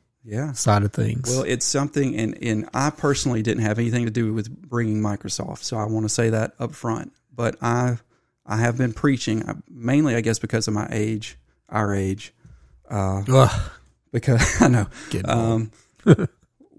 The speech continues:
Speaker 1: we don't have interstate access, and we will never have proper interstate access.
Speaker 2: Right.
Speaker 1: I mean, it's like, you know, putting your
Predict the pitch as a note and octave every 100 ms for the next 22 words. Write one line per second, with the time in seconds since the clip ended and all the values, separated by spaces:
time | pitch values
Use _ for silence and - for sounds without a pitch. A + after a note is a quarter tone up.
0 | - _ _ _ _ _ A#2 B2 D#3 F3+
1 | D3+ C#3+ A2+ A2 A2+ G#2+ G#2+ G2 G2+ G2+
2 | - - - - - - _ _ _ _
3 | _ - A#2+ A#2 C#3 C#3 B2 A2+ A2+ A2
4 | G#2 G2+ G2 G2+ G#2 - - A2+ F#2+ -
5 | E3 - A2 G#2 - G2+ - - A#2 A2+
6 | G#2 G#2 - - A#2 A#2 A2+ A2+ - B2
7 | G#2+ A2 _ - C3 A2+ A2 G#2+ - -
8 | - - - - - C3+ B2+ G#2+ A2